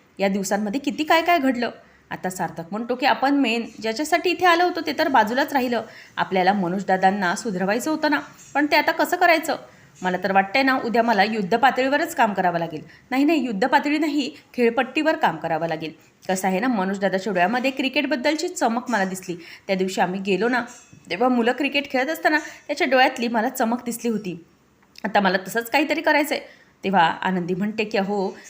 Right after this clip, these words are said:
सर, आपण एका दिवसामध्ये काय करणार आहोत?" तेव्हा सार्थक म्हणतो की, "एक दिवस खूप आहे माझ्यासाठी, तुम्ही काळजी करू नका, आपल्याला उद्या काय करायचं आहे याच्यावरती फोकस करूया आपण." आणि तेव्हा आनंदी म्हणायला लागते की, "खरंच मला कळत नाही, मनोजदादाच्या मनात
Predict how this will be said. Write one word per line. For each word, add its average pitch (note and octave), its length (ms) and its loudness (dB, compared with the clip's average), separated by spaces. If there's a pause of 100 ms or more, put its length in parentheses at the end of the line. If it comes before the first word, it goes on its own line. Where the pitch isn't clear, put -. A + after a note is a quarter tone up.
(100)
सर, G#3 320 4 (100)
आपण E4 220 2
एका E4+ 200 4
दिवसामध्ये F4+ 480 2
काय A#3+ 220 4
करणार E4+ 360 4
आहोत?" C#4 240 2 (380)
तेव्हा F#3 160 -2
सार्थक E3+ 380 -2
म्हणतो F3 240 -4
की, G#3 140 -4
"एक G#3+ 200 0
दिवस C#4+ 300 -4
खूप C#4 220 0
आहे E4 120 2
माझ्यासाठी, D4+ 500 -2 (360)
तुम्ही A#3+ 160 0
काळजी E3+ 300 2
करू F#3+ 200 -4
नका, F#3+ 300 2 (320)
आपल्याला F#3 360 0
उद्या F#3+ 220 0
काय F3+ 240 4
करायचं C#4+ 400 -2
आहे C#4 100 -2
याच्यावरती D4+ 440 -4
फोकस D#4+ 360 -4
करूया D#4 240 0
आपण." B3 280 0 (300)
आणि F3+ 280 -2
तेव्हा G3 200 -4
आनंदी E3 260 -4
म्हणायला F3 280 -6
लागते B3+ 280 -2
की, C4 260 -6 (300)
"खरंच D4+ 260 -2
मला C#4 140 4
कळत G3+ 260 0
नाही, F#3+ 300 -4
मनोजदादाच्या E4 600 0
मनात E4+ 200 0